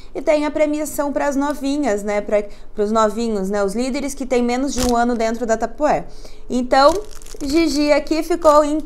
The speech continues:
segundo lugar com as vendas, né, das novinhas dentro da distribuição. Então, bora lá correr pra pegar primeiro.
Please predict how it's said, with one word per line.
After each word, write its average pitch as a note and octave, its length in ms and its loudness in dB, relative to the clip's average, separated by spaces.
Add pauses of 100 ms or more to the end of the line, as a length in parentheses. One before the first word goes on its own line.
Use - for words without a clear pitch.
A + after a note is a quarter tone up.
(140)
segundo D4+ 500 2
lugar C#4 520 4 (240)
com C4 200 6
as C4 240 2
vendas, C4+ 480 4
né, B3+ 220 4
das A#3+ 220 4
novinhas B3 540 2
dentro A#3+ 340 -2
da B3 120 0
distribuição. B3 840 -4 (520)
Então, D#4+ 360 6 (200)
bora C4+ 420 12
lá D#4 240 10
correr D#4 480 6
pra D#4 120 2
pegar D4+ 340 4
primeiro. D4+ 600 4